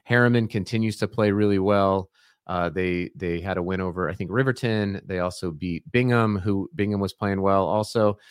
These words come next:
And then I moved Davis up into the top five, uh, as Davis has climbed up in the R P Is. And, you know, they had, they had a really tough loss and one of the most exciting fourth quarters I've watched in the game against Layton. Um,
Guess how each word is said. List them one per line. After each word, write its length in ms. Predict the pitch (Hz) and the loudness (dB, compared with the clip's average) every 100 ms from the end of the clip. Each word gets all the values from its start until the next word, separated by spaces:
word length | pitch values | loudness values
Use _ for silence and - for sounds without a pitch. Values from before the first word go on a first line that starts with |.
| - _ - | -20 _ 0
And 60 | |
then 80 | 143 | 2
I 80 | 170 | 6
moved 240 | 180 135 | 4 6
Davis 360 | 135 160 143 120 | 4 4 2 0
up 140 | 107 | -2
into 120 | 104 | -2
the 80 | 95 | -4
top 320 | - 101 - | -2 -2 0
five, 420 | - 98 117 139 - _ _ _ _ | 0 2 2 -2 -8 _ _ _ _
uh, 340 | 98 95 92 92 | 0 2 2 0
as 320 | 101 98 90 | 0 0 -2
Davis 340 | - 113 117 113 | -2 0 0 -2
has 140 | 110 | -8
climbed 340 | - 101 104 104 | -4 -4 0 0
up 160 | 98 | 0
in 80 | 101 | -2
the 120 | 98 | 0
R 140 | 95 98 | 2 0
P 200 | - 98 | 0 0
Is. 500 | 101 104 104 98 - _ _ _ - | 2 2 0 -4 -12 _ _ _ -6
And, 680 | 98 92 90 90 90 90 - _ - | -2 -2 -2 -2 -4 -6 -10 _ -6
you 80 | |
know, 100 | 98 | -4
they 120 | 92 92 | -2 2
had, 260 | 98 92 | 2 2
they 100 | 95 | -2
had 120 | 104 | -2
a 100 | 101 | -2
really 520 | 95 120 135 131 123 113 | -2 -2 2 4 4 2
tough 320 | 120 110 - | 0 -2 0
loss 340 | 104 98 - | 2 2 0
and 140 | 98 104 | -2 0
one 100 | 110 | 0
of 60 | |
the 60 | 104 | 0
most 200 | 101 107 | -2 -4
exciting 580 | - 110 104 104 98 - _ - | -4 0 2 0 -2 -8 _ 2
fourth 240 | 156 151 | 2 2
quarters 320 | 117 95 95 | 0 0 0
I've 120 | 90 | -2
watched 500 | 87 87 87 - - - _ _ - | 0 0 0 -4 -16 -20 _ _ -8
in 120 | 95 | -4
the 80 | 92 | -2
game 380 | 98 95 92 - | 0 0 -2 -6
against 440 | 87 95 90 - - | -6 -4 -4 -6 -8
Layton. 540 | 92 95 90 90 90 _ _ _ _ - | -2 -2 -2 -8 -10 _ _ _ _ -6
Um, 560 | 92 85 82 85 90 | -2 -2 -4 -6 -10